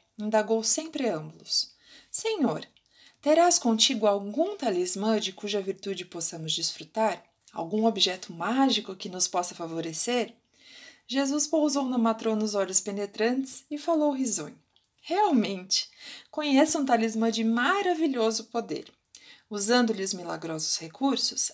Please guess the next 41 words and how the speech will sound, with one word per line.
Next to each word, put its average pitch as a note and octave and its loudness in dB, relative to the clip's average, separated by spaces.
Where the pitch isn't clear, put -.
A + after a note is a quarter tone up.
é F#3+ -4
possível G3+ -2
iniciar G3 -2
a F#3+ -2
aquisição G3 -4
de G#3+ -8
todos G#3 -2
os E3+ -12
dons E3 -6
de E3 -4
nosso D#3+ -6
Pai. - -16
Oferece E3+ 0
descoberta F3+ -2
dos F3 -2
tesouros E3+ -2
do E3+ -6
amor A3+ 0
que B3 -8
resplandecem F3+ -4
ao F3+ -14
redor E3+ -6
de D#3+ -6
nós, G3 -4
sem C#4+ -4
que C4+ -2
lhes B3 -4
vejamos G3 -2
de G3+ -6
pronto - -8
a F3 -8
grandeza. G3 -2
Discutir A#3 0
no C4 0
entendimento A3 -2
onde A3 2
a A3 4
desarmonia G3+ 0
castiga G3+ -4
os G3 -6
corações. G#3+ -4